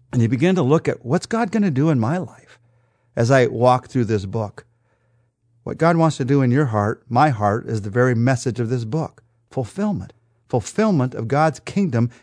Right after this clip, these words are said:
in my life and your life. It is a book that's about fulfillment. So as you read it personally, I have to read into it, see in it, the personal fulfillment that God wants to bring into my life. Jesus is the one who fulfills our needs. We're gonna read later, "You seek first his kingdom."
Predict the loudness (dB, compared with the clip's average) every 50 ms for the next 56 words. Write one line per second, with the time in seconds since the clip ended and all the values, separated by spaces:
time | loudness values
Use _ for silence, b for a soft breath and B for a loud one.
0 | b -2 2 2 4 4 4 2 2 2 0 0 0 0 -2 -4 -6 -8 _ _
1 | _ _ _ _ _ _ -6 -4 -2 0 2 2 2 2 2 2 0 0 b b
2 | b 0 0 2 2 0 -2 -2 0 0 0 0 0 -4 -4 -2 -2 2 4 4
3 | 4 4 0 -4 -6 -6 -2 2 4 4 6 6 4 2 2 0 -2 b b b
4 | b 2 2 4 4 4 4 4 4 2 2 0 -4 -2 2 2 2 2 2 0
5 | 2 2 4 2 2 0 -2 b b b b b b b 2 4 4 4 2 2
6 | -2 0 4 6 6 6 6 6 4 4 2 2 4 4 6 6 6 6 4 -2
7 | -10 _ -14 -8 0 0 2 4 4 4 4 4 2 0 b b b b -6 -6
8 | -4 0 0 0 2 2 2 2 2 2 2 0 -2 0 0 0 2 4 4 2
9 | 2 0 0 2 4 4 4 4 2 0 -2 -4 -2 0 0 0 0 0 -2 -2
10 | -2 -4 -4 -4 -4 -4 -4 -6 -8 -12 _ _ _ _ _ _ -2 2 4 4
11 | 4 2 0 0 0 0 2 2 2 2 4 4 4 2 0 0 -2 -4 -4 -2
12 | 0 0 2 2 2 0 -2 -2 -2 -2 -2 -2 -4 -6 -8 -12 -20 -20 _ _
13 | _ _ _ -6 -2 0 0 2 4 4 2 4 4 4 4 4 4 2 0 -2
14 | -2 -4 -4 -2 -2 -2 -2 -2 -2 2 2 2 2 0 -6 -6 -4 -4 -4 -4
15 | -4 -2 -2 -2 -2 -2 -6 -8 -12